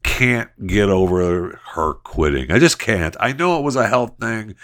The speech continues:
and I, I get it. It was a mental health thing. We were supposed to, you know, we gotta feel bad for her, I guess.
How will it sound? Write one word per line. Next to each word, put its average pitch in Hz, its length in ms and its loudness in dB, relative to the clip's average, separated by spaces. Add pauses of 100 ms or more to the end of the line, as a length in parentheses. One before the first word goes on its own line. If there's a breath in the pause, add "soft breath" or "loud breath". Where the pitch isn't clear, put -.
(180 loud breath)
and 120 120 0
I, 123 280 2
I 143 60 2
get 160 300 4
it. 151 120 6
It 135 40 4
was 135 160 4
a 123 40 2
mental 123 260 2
health 131 240 2
thing. 120 140 -2
We 117 120 -2
were 104 100 2
supposed 120 460 -2
to, 123 120 -2
you 117 80 -4
know, 110 100 -4
we 110 100 -4
gotta 127 220 0
feel 117 260 0
bad 110 320 2
for 107 280 -2
her, - 100 -4
I 104 100 2
guess. 101 800 2